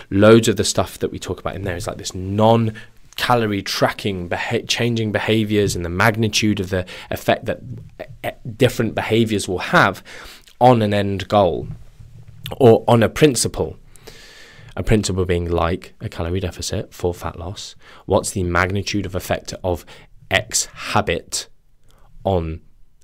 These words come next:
a calorie deficit, for instance? But you're not tracking calories. Stop thinking about tracking calories.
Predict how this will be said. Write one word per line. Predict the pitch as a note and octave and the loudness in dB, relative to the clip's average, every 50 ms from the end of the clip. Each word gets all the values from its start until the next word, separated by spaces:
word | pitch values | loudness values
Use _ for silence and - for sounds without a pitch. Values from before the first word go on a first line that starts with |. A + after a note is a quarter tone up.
| - - | -18 -14
a | - D#2+ | -14 -12
calorie | - - F2 E2 D#2+ E2 | -10 -8 -8 -8 -8 -8
deficit, | - E2+ - - - - - - - - - | -8 -10 -10 -10 -10 -10 -10 -10 -10 -12 -12
for | - - | -14 -14
instance? | - - - - - - - - - - - - - - - - - - - - - - - B2 | -14 -14 -16 -16 -18 -18 -18 -20 -20 -18 -18 -18 -18 -18 -18 -18 -20 -20 -20 -20 -18 -6 4 8
But | D3 C#3+ - - - - - - _ _ _ _ _ _ - - - _ _ - - _ _ - _ _ - _ - - - - _ _ _ _ _ _ - _ - _ - _ _ _ - - - | 8 8 8 6 0 -8 -10 -16 _ _ _ _ _ _ -20 -20 -20 _ _ -20 -20 _ _ -20 _ _ -20 _ -20 -20 -20 -20 _ _ _ _ _ _ -20 _ -20 _ -20 _ _ _ -20 -18 -4
you're | - B2 C3+ | 2 4 4
not | C#3+ D3+ - - | 4 4 2 0
tracking | - G2+ - - G#2 G2 | -4 -8 -6 -6 -8 -6
calories. | - F#2 F2 E2 - - - - - - - - - | -6 -6 -8 -8 -8 -12 -14 -14 -16 -16 -20 -14 -8
Stop | - - - F#3+ D#3 - | -2 4 4 4 4 4
thinking | - - A3 A3 G3 F#3+ D3 | 6 6 6 8 8 4 2
about | G2+ F2+ F2 - | 2 -2 -4 -6
tracking | - G#2+ - - G2 | -6 -6 -6 -6 -8
calories. | F2+ - - F2+ E2+ D#2+ - - - | -6 -4 -4 -4 -4 -4 -6 -8 -10